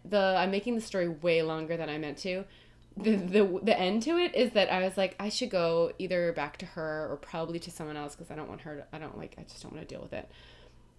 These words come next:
Um, to maybe, like, make the back a little bit shorter, but not, like, not, like, way shorter than the front, just sh-, like, a half an inch shorter than it is right now.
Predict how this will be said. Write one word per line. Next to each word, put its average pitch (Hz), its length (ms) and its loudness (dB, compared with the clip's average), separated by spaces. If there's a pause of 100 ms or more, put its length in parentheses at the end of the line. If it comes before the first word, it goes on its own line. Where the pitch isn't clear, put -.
(720)
Um, 165 420 -4 (300)
to 185 640 -6 (120)
maybe, 226 420 -2
like, 202 220 -2
make 190 180 -4
the 175 80 -4
back 156 360 -4
a 185 40 -4
little 165 280 -2
bit 147 220 -4
shorter, 156 400 -4
but 175 140 -4
not, 202 220 -2
like, 214 240 2 (580)
not, 247 180 4
like, 302 180 4
way 254 180 8
shorter 226 320 2
than 196 120 0
the 175 80 -4
front, 202 600 2 (1300)
just - 680 0 (1700)
sh-, - 240 -8 (180)
like, 180 340 2 (320)
a 185 60 -8
half 233 340 0
an 220 140 2
inch 160 140 -2
shorter 170 280 0
than 151 160 -2
it 139 140 -6
is - 180 -8
right - 160 -12
now. 85 200 -12